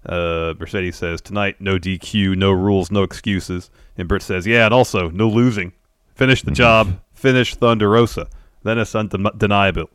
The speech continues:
Speaker 1: Th-, undeniable. I'll be the most powerful woman in wrestling with the best squad and the best sensei." And then who steps in? John
Speaker 2: Kreese.
Speaker 1: Kreese from
Speaker 2: Yeah.
Speaker 1: Karate Kid.
Speaker 2: Yeah.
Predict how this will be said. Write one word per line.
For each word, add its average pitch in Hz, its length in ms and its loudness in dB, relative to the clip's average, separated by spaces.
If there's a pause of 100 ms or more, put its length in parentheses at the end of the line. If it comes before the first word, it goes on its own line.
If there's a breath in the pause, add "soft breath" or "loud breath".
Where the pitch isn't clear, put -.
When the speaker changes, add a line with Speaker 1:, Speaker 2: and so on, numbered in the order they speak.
Speaker 1:
Th-, 98 140 -2 (100)
undeniable. 98 640 0
I'll 82 60 -6
be 85 100 -8
the 92 60 -12
most 87 180 -6
powerful 98 320 0
woman 92 160 -4
in 80 80 -6
wrestling 104 440 -2 (280 soft breath)
with - 100 -14
the - 80 -16
best - 240 0
squad 107 400 2
and 107 80 -2
the 85 60 -8
best 92 260 -4
sensei." 156 460 0 (320 soft breath)
And 147 80 0
then 156 80 2
who 185 140 4
steps - 420 2
in? 139 320 4 (480)
John 180 300 6
Speaker 2:
Kreese. - 100 -2 (100)
Speaker 1:
Kreese 220 460 0 (520)
from - 160 -8
Speaker 2:
Yeah. - 60 -10
Speaker 1:
Karate 175 340 4
Kid. 233 400 4 (680)
Speaker 2:
Yeah. 65 280 -6